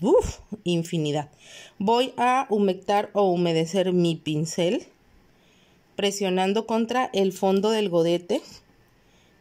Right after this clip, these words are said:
y retirando el excedente. Lo seco en mi servitoalla. Vuelvo a tomar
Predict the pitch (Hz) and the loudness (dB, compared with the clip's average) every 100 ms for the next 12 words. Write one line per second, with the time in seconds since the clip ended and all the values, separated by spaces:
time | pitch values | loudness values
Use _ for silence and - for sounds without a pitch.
0 | - 208 233 277 - 202 185 180 202 202 | -6 -2 0 0 -2 0 0 0 0 0
1 | 185 - 156 165 180 180 294 - _ - | -4 -4 -2 0 -2 -4 -6 -8 _ -20
2 | - - - - - _ _ _ _ _ | -20 -20 -20 -20 -20 _ _ _ _ _
3 | - - - _ _ _ _ _ - _ | -20 -20 -20 _ _ _ _ _ -20 _
4 | _ _ _ _ _ _ _ _ _ _ | _ _ _ _ _ _ _ _ _ _
5 | - 208 226 240 214 196 214 208 208 190 | -4 0 0 0 -4 -2 0 0 -2 -6
6 | 190 185 196 196 214 269 359 - _ - | -6 -2 0 2 0 -4 -8 -20 _ -20
7 | - - - - 190 185 190 196 226 226 | -20 -20 -20 -10 0 2 2 2 0 0
8 | 185 - - 160 170 185 208 | -4 -6 -4 -2 2 0 0